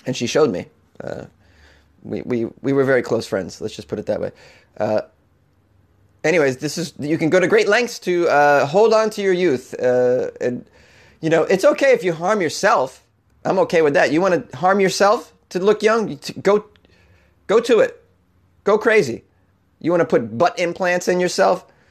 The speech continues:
You wanna rip out pieces of your flesh, take out a rib or two, shave off your vaginal lips and flaps, and give your, give yourself a testicle ball tuck?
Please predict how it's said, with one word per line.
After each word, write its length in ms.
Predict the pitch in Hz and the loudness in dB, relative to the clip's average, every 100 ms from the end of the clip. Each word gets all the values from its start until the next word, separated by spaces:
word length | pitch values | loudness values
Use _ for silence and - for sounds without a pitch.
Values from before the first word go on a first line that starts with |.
| - | -6
You 60 | 160 | 0
wanna 160 | 147 | 2
rip 300 | 127 156 175 | 2 2 2
out 280 | 165 160 - _ - | 0 -2 -8 _ -8
pieces 340 | 196 190 165 | -6 -2 0
of 80 | 160 | 0
your 100 | 143 | -2
flesh, 460 | - - 165 170 - | -4 0 2 2 -2
take 240 | 190 175 | -4 0
out 100 | 160 | 0
a 80 | 131 | 0
rib 320 | 131 160 170 | 2 0 0
or 60 | 170 | -2
two, 360 | 185 180 180 _ _ _ _ | -2 -4 -4 _ _ _ _
shave 360 | - 196 180 | -4 0 2
off 200 | 165 160 | 2 2
your 140 | 156 131 | 2 2
vaginal 540 | 135 151 151 165 160 | 4 2 2 2 2
lips 400 | 156 170 - - | 2 0 -2 -12
and 160 | 131 - | -10 -8
flaps, 520 | - 156 175 - - | -2 0 0 -6 -12
and 180 | 123 113 _ _ _ _ _ _ _ _ _ _ 135 | -12 -14 _ _ _ _ _ _ _ _ _ _ -6
give 120 | 156 | -2
your, 220 | 143 123 - - | 0 -2 -8 -8
give 120 | 151 | -4
yourself 300 | 151 165 127 | 0 0 0
a 60 | |
testicle 460 | - 151 147 143 143 | -2 -2 -2 -2 -2
ball 360 | 110 123 151 165 | 0 2 2 2
tuck? 380 | 185 165 - | 0 -4 -6